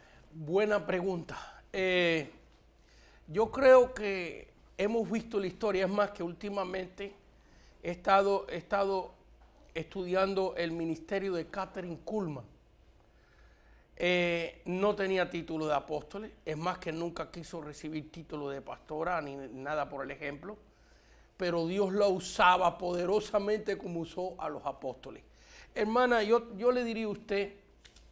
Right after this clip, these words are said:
a mi opinión, los títulos son necesarios para identificarnos, pero que no nos fijemos tanto en eso. Fijémonos en nuestra consagración a Dios.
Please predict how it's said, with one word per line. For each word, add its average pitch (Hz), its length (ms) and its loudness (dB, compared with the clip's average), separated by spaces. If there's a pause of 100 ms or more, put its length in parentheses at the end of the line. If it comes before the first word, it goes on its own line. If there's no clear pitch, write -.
a 165 120 -2
mi 190 100 -4
opinión, 170 540 -6 (640)
los 175 220 -4
títulos 233 440 0
son 214 340 -2
necesarios 190 640 2
para 175 180 -2
identificarnos, 165 880 -4
pero 196 180 -6
que 240 120 -2
no 269 100 0
nos 269 160 0
fijemos 214 460 -8
tanto 196 320 -12
en 147 100 -14
eso. - 220 -18 (640)
Fijémonos 254 640 2
en 208 100 0
nuestra 196 360 -4
consagración 180 800 -8
a 160 100 -8
Dios. 170 520 -8